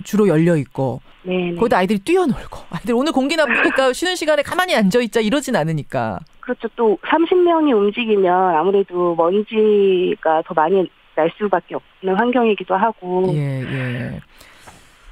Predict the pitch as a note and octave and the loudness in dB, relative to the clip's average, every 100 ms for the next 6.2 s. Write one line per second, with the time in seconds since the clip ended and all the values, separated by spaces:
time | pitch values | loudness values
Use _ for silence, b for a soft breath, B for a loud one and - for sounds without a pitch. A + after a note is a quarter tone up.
0 | B - - E3+ D#3+ D3 D3 A#3+ C4 C#4+ | B -8 -4 -4 -6 -8 -4 0 2 2
1 | B3+ C#4 F4+ D#4 D4 A3 A3 B3 A3+ G#3 | 2 2 2 2 2 4 4 4 2 2
2 | G3+ G#3 - B3+ A3+ D#3 C#3 D3+ C3+ A#2+ | 0 -2 -4 -2 0 0 0 -2 -2 -4
3 | D#3+ C#4 C4 B3 B3 A#3 B3 G#3 G#3 - | -4 -4 0 2 2 2 2 0 0 -2
4 | F3+ - F#3+ F3 E3 F3+ E3+ F3 E3 D#3 | -2 0 0 0 -2 -2 0 0 0 -2
5 | D3 C#3 F#3 E3+ - C#3+ - E3 - - | -6 -2 0 0 -2 -8 -8 -10 -10 -12
6 | C#3 | -12